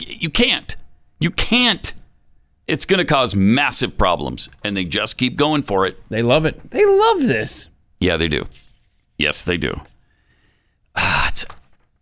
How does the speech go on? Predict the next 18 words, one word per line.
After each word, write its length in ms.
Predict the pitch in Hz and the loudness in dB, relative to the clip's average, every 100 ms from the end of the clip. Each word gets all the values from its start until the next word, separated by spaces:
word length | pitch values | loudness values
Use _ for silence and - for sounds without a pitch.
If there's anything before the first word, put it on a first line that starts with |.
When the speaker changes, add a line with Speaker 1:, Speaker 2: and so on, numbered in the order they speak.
| - | -2
Speaker 1:
agonizing. 880 | 285 262 202 165 120 95 98 - | 0 0 0 0 0 0 -2 -2
Speaker 2:
Mm. 260 | 127 123 107 | -2 -4 0
But 180 | 143 185 | 2 4
hey, 120 | 214 | 6
we 100 | 196 | 6
got 220 | 180 165 - | 4 2 -2
cop, 380 | 135 160 170 | 0 0 0
though. 260 | 135 123 147 | 0 2 4
That 180 | 147 160 | 4 2
was 160 | 156 | 0
good. 280 | 127 139 151 | 4 4 4
Speaker 1:
<clears throat> 60 | - | 4
Speaker 2:
cop 180 | 160 135 | 4 4
twenty-six, 560 | 170 156 - 170 - | 4 2 2 0 0
right? 220 | 165 196 220 | 2 2 2
We 100 | 175 | 2
got 180 | 175 | 0
some 240 | - 151 | 0 0